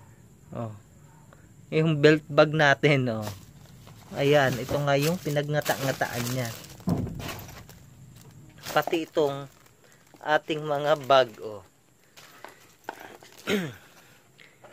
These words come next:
Sino ba naman talaga ang matutuwa sa daga na to? Halos lahat ng gamit natin ay sira-sira na. At kung talagang bibilangin natin yung nalugi natin dahil sa daga,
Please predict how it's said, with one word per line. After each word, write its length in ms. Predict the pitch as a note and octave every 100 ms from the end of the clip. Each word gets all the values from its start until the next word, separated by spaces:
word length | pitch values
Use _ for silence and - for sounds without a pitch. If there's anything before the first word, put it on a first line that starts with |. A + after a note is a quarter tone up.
| -
Sino 240 | E3+ F#3 F#3+
ba 80 | F#3
naman 320 | F3+ F3 E3+
talaga 320 | E3+ E3+ E3
ang 80 | D#3+
matutuwa 640 | D#3 E3 D3+ D#3+ D3+ C#3
sa 320 | - F3 A3 - - - - - - -
daga 320 | D3 E3 E3+
na 160 | E3 E3+
to? 160 | E3+
Halos 400 | C#3+ F#3+ G#3+ F#3+
lahat 320 | F3+ E3+ E3+
ng 160 | F3 E3+
gamit 320 | F3 F3 E3
natin 400 | E3+ D#3 D#3 D#3
ay 160 | F#3 G3+
sira-sira 640 | E3 D3+ B2 - C3+ B2
na. 320 | A#2 B2 A2 - - - - - - - - - - - - - - - - _ - - - - - -
At 180 | G3+ B3
kung 240 | C#4 B3 A#3+
talagang 720 | A3+ G#3+ G#3 G#3 G3 F#3 - - - - - -
bibilangin 640 | D3+ G3 G#3+ A3+ G#3 G#3 G3+
natin 320 | F#3+ F#3+ F#3
yung 160 | F#3 F#3
nalugi 400 | F3+ E3+ E3+ E3
natin 400 | D#3 D#3+ D3+ D3
dahil 320 | C#3+ D3 C#3
sa 160 | D3
daga, 320 | C#3 C3+ C3+